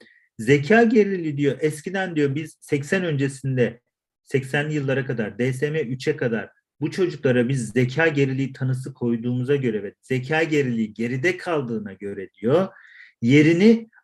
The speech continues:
acaba gelişimsel yetersizliğe bıraktığına göre bizim tartışmamız yet-, yersiz midir diyor. Yani boşu boşuna biz bir tartışma yapıyoruz diyor. Çünkü tanı değişti. Yani eskiden diyor seksen öncesinde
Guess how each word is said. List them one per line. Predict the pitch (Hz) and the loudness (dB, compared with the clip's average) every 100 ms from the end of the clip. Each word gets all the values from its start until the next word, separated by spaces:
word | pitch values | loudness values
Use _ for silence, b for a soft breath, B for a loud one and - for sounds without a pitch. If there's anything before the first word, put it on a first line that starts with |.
| _ | _
acaba | 139 156 196 180 | 0 4 4 4
gelişimsel | 139 113 127 135 151 143 185 185 | 2 2 -2 -4 -6 -6 -4 -2
yetersizliğe | 147 139 143 139 131 139 131 165 151 | -2 -4 -4 -4 -6 -10 -4 -2 -2
bıraktığına | 120 127 127 - 143 147 | -2 -2 -2 -4 -2 -2
göre | 147 117 120 185 - _ _ _ _ | 0 0 0 -4 -8 _ _ _ _
bizim | 143 175 262 226 | -10 -4 -2 -2
tartışmamız | 160 139 - - 127 170 220 - | -2 -4 -4 -6 -2 0 -2 -4
yet-, | 147 175 180 - | -4 -4 -4 -2
yersiz | 175 180 185 233 196 | 0 0 -2 -4 -2
midir | 156 117 110 98 | -2 -4 -6 -8
diyor. | 95 85 _ _ _ _ - | -16 -18 _ _ _ _ -8
Yani | 113 110 | -2 2
boşu | 151 175 214 | 4 6 6
boşuna | 220 220 196 | 6 4 0
biz | 165 147 | 0 -2
bir | 135 120 | -2 -2
tartışma | 120 117 - - | -2 -4 -6 0
yapıyoruz | 120 110 110 110 101 98 95 | 4 2 0 -6 -6 -12 -12
diyor. | 95 87 _ b b | -12 -12 _ b b
Çünkü | - 180 170 | -6 -4 -2
tanı | - 269 240 | 2 4 6
değişti. | 156 120 107 - | 6 4 2 -2
Yani | 127 143 127 | 0 0 2
eskiden | 196 196 - 143 117 107 | 2 0 0 0 0 0
diyor | 156 | -2
seksen | - 175 - 185 | 0 -2 0 -4
öncesinde | 139 123 113 - 113 170 | -2 -2 -4 -6 -6 -6